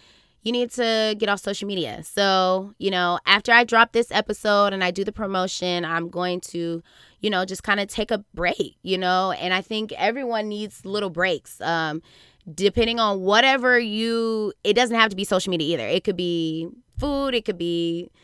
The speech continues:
T V, <laughs> it could be music, whatever your thing is. Like, I strongly encourage you to always, you know, take moments and take, see, take some moments, take days to where you can truly be intentional of,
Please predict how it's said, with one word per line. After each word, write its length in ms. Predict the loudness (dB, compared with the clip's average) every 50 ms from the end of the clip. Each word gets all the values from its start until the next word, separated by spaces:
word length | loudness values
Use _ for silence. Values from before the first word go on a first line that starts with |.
| -20 _ _ _
T 240 | 0 4 4 4 4
V, 440 | 4 2 2 2 2 2 2 4 4
<laughs> 20 | 4
it 100 | 4 4
could 140 | 2 2
be 120 | 0 0 -4
music, 800 | -4 -2 0 0 0 -2 2 2 2 4 4 2 2 0 -2 -6
whatever 560 | -10 -8 -2 0 2 4 4 2 4 2 2
your 220 | 4 4 4 4 4
thing 280 | 2 0 -2 0 0
is. 300 | -2 -2 -2 -4 -6 -4
Like, 320 | -4 -4 -2 -2 -4 -8 -12 -20 -20 -20 -20 -20 -6 _
I 100 | 0 0
strongly 460 | 0 0 4 4 4 6 4 2 -2
encourage 500 | -2 -2 -2 0 2 2 2 2 0 -4
you 220 | -6 -4 -4 -4 -4
to 180 | -6 -8 -10 -6
always, 840 | -2 4 6 6 6 6 4 4 4 4 4 4 2 0 -4 -8 -14 _ _ _ -20 _ _ _
you 120 | -6 -4 -2
know, 360 | 0 0 0 0 0 -2 -4 -6
take 380 | -6 -2 -2 -2 -2 -2 -6
moments 580 | -8 -6 -4 -2 -2 -2 -4 -4 -6 -8 -12 -16 -8
and 640 | -4 -2 -2 0 -2 -2 -4 -4 -4 -6 -8 -10 -12 _ _ _ _ -12
take, 280 | -4 -2 -2 -2 -2
see, 360 | -6 -10 -6 -6 -4 -4 -6 -8 _ _
take 220 | -6 -4 -4 -4 -2
some 180 | -4 -6 -4 -2
moments, 380 | -2 -2 -2 -4 -6 -8 -8
take 200 | -6 -6 -6 -6 -4
days 480 | -4 -2 0 0 0 0 -2 -4 -8 -16 _ -20 -20 -20 -20 _ _ -6
to 120 | -4 -2
where 220 | -2 0 0 0 0
you 260 | -2 -4 -6 -8 -10
can 200 | -8 -8 -8 -8
truly 340 | -6 -4 -4 -2 -2 -4 -4
be 160 | -4 -4 -4
intentional 580 | -4 -6 -6 -8 -8 -8 -8 -8 -8 -6 -6
of, 320 | -4 -4 -4 -4 -4 -6